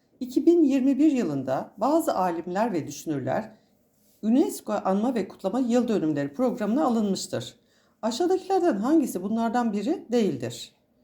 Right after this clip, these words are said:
A. Mevlana'nın vefatının beş yüzün, beş yüzüncü yıl dönümü. B. Yunus Emre'nin vefatının yedi yüzüncü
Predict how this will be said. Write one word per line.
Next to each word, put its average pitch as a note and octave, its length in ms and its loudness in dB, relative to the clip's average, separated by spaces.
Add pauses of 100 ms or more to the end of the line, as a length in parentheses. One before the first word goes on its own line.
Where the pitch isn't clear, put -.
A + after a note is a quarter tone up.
(300)
A. C4 260 2 (300)
Mevlana'nın C#4 920 2
vefatının G#3 840 -2
beş C4+ 260 -2
yüzün, E3+ 380 -2 (100)
beş C#4 240 0
yüzüncü E3+ 380 -4
yıl F#3+ 260 -4
dönümü. F3 460 0 (760)
B. B3+ 420 0
Yunus A#3+ 420 0
Emre'nin F#3 460 -2
vefatının A#3 760 -2 (240)
yedi B3 240 2
yüzüncü F3 680 2